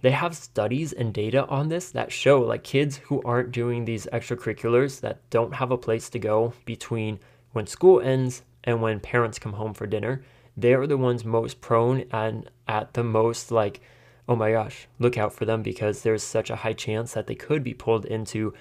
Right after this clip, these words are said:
this sort of lifestyle, which will last mostly the rest of their lives. And if you look into studies about the average lifespan of how long gang members live,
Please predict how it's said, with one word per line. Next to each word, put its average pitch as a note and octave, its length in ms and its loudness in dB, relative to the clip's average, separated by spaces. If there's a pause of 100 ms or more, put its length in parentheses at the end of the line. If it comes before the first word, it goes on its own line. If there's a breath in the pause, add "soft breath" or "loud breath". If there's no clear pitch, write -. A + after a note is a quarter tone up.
(140 loud breath)
this A2 160 -2
sort A#2 180 6
of A2+ 100 0
lifestyle, C#3 500 2
which F3+ 400 4 (500 soft breath)
will C3 220 8
last A#2 420 4 (260)
mostly B2+ 560 2
the B2+ 220 4
rest G#2+ 420 0
of C#3 100 -2
their B2+ 180 4
lives. A2+ 360 4
And A#2 140 -2
if A#2 140 -2
you A#2+ 100 2
look B2 180 4
into A#2 140 -2
studies A#2+ 420 0
about G#2+ 320 2 (320 soft breath)
the G#2+ 160 -6
average A2+ 380 2
lifespan A2+ 580 0
of A#2+ 80 -4
how A#2 180 2
long A2 240 2
gang A2+ 220 -2
members D#3 320 -2
live, D#3+ 300 0